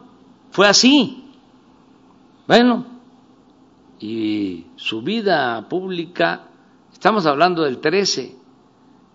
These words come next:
luego fue gobernador de mi estado, mil novecientos quince.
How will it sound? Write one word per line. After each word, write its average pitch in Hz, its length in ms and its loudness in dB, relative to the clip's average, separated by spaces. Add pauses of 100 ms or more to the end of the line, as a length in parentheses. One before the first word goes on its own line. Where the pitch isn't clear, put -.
(440)
luego 185 420 0 (840)
fue 165 140 0
gobernador 143 920 -2
de 123 140 -8
mi 123 100 -8
estado, 147 540 -2 (1700)
mil 135 140 -6
novecientos 127 540 -10
quince. 180 580 -6